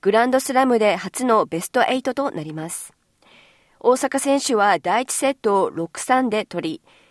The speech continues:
続いた第二セットも六二と、わずか六十四分のストレート勝ちとなりました。準々決勝では世界ランキング十三位、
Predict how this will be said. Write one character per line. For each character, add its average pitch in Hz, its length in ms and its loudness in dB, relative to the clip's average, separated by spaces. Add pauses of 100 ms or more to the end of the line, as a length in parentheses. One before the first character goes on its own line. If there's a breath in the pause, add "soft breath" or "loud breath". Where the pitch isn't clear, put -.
(140 soft breath)
続 208 200 0
い 226 80 2
た 202 160 4
第 202 200 4
二 262 120 0
セ - 140 0
ッ 262 100 -4
ト 196 100 -2
も 175 180 2
六 156 240 -4
二 233 220 0
と、 185 240 -2 (440 loud breath)
わ 220 120 2
ず 220 80 -4
か 185 240 2
六 165 280 -4
十 262 180 0
四 269 200 2
分 220 280 0
の 190 260 0
ス - 140 -10
ト 208 80 -4
レ 240 120 0
ー 240 40 -4
ト 247 100 -2
勝 247 140 -4
ち - 100 -12
と 277 200 -4
な 170 100 -8
り 165 80 -6
ま 160 100 -6
し - 80 -10
た。 165 220 -6 (680)
準 262 240 2
々 277 200 0
決 285 200 -2
勝 233 220 2
で 208 140 2
は 190 240 2
世 - 140 -10
界 233 220 0
ラ 247 140 2
ン 247 100 -2
キ - 160 -10
ン 190 60 -4
グ 160 140 -6
十 180 200 -4
三 220 360 0
位、 - 140 -6